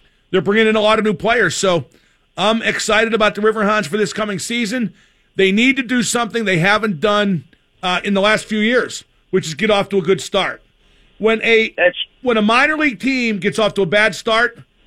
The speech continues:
Speaker 1: people remember it's minor league and they don't care. When a minor league team gets off to a good start, people want to see a winning team. So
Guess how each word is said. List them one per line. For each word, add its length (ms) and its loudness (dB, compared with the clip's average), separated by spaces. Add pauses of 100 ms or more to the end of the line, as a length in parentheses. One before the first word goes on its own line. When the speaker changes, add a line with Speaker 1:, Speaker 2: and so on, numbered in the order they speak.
(100)
Speaker 1:
people 280 -2
remember 400 2
it's 140 -2
minor 320 0
league 200 2
and 80 -2
they 100 2
don't 220 -2
care. 360 -4 (340)
When 300 0
a 360 2 (320)
minor 320 0
league 200 -2
team 180 -2
gets 240 -4
off 240 0
to 160 -6
a 340 0 (320)
good 220 -2
start, 460 -4 (840)
people 600 0 (240)
want 220 0
to 60 0
see 160 -2
a 60 2
winning 240 2
team. 280 -4
So 400 0